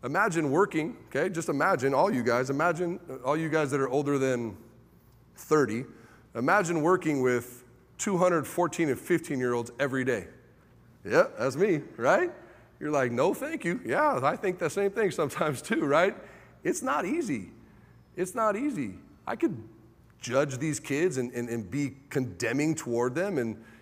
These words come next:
and, and be negative, and, and I have to constantly be checking myself, like, "Lord, you have me here for a reason, and if I act this way, and if I think this way, and if I do these things,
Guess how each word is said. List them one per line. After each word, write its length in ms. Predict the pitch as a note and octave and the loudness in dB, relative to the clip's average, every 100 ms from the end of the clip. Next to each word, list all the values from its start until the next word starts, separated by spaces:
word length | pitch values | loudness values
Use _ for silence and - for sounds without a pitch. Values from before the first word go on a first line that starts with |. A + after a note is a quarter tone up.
| - | -10
and, 120 | A#2+ B2 | -6 -4
and 220 | B2 G2 | -4 -2
be 180 | C3+ C3+ | -4 -2
negative, 600 | A2 A2+ C3+ D#3+ G3 D3+ | -2 -2 0 4 4 2
and, 180 | B2+ A2 - - | -2 -4 -12 -12
and 80 | - | -6
I 60 | D#3+ | -6
have 100 | F3+ | -6
to 80 | C3 | -8
constantly 560 | - - G#3 A3 E3 B2 | -12 -10 -8 -6 -4 -6
be 140 | A2 | -8
checking 400 | A2 F#3+ - G3 | -10 -10 -8 -8
myself, 500 | A#2 G2 A2+ G2 - | -8 -10 -10 -10 -12
like, 160 | A2 G#2+ | -10 -6
"Lord, 360 | C3 F#3+ A2+ - - - | -2 -2 -2 -6 -20 -12
you 140 | D3 | -6
have 260 | F3 D3 G#3+ | -4 -2 -2
me 140 | D#3 | 0
here 160 | B2 B2 | 0 -2
for 160 | - A2 | -2 -4
a 40 | |
reason, 460 | C#3+ E3+ A#2 G#2 F2 - - - _ - - _ _ - - - - - | -2 -4 -6 -8 -12 -20 -20 -20 _ -20 -20 _ _ -20 -20 -20 -20 -10
and 100 | G#2 | -6
if 140 | G#2 | 0
I 80 | B2+ | 0
act 320 | A2 F3+ - | 2 -2 -2
this 200 | C3 A#2 | -4 -4
way, 260 | A#2 A#2 A#2+ | -4 -4 -4
and 60 | |
if 140 | A2+ G#2+ | -4 -4
I 140 | G#2 | -6
think 400 | - - G3+ - | -6 -2 -2 -2
this 180 | B2 - | -4 -4
way, 140 | A#2 | -6
and 100 | A2+ | -4
if 80 | A2+ | -4
I 80 | A2 | -6
do 240 | G2+ D3 | -4 -6
these 240 | E3+ C#3+ - | -4 -6 -6
things, 440 | A2 G#2 F#2 - | -6 -6 -8 -16